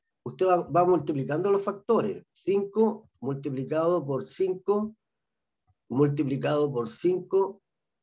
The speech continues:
eh, multiplicado por cinco. Son cuatro veces, ¿verdad? Y eso le va a dar a usted, a ver, déjeme ver, claro, está correcto. Entonces, aquí tiene usted el paréntesis,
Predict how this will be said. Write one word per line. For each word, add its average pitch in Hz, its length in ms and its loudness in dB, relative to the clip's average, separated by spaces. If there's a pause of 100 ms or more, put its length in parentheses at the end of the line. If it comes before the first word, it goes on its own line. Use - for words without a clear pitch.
(460)
eh, 127 520 0
multiplicado 147 760 0
por 156 240 0
cinco. 113 400 -2
Son 156 280 -2
cuatro 202 300 4
veces, 131 280 0
¿verdad? 151 280 -4 (1160)
Y 135 100 2
eso 180 220 2
le 175 100 4
va 156 80 4
a 151 40 4
dar 147 100 4
a 147 60 4
usted, 202 520 4 (1200)
a 143 60 -16
ver, 135 100 -16
déjeme 147 300 -4
ver, 143 280 -4 (480)
claro, - 380 -6 (120)
está 175 240 -6
correcto. 151 400 -8 (520)
Entonces, 220 460 2 (160)
aquí 151 260 -4
tiene 240 180 0
usted 220 200 6
el - 80 2
paréntesis, 175 640 0